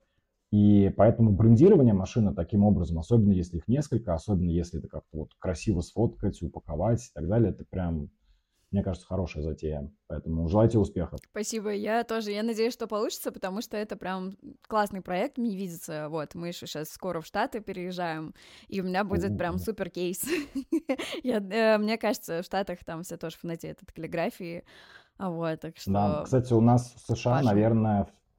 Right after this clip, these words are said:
Speaker 1: вторая, ну, первая страна, вот если мы не берем Россию, там, С Н Г,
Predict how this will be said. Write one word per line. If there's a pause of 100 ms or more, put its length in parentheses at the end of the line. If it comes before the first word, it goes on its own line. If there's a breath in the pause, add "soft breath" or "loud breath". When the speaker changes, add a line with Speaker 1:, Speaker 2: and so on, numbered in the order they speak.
(100)
Speaker 1:
вторая,
ну,
первая
страна, (360)
вот
если
мы
не
берем
Россию,
там,
С
Н
Г,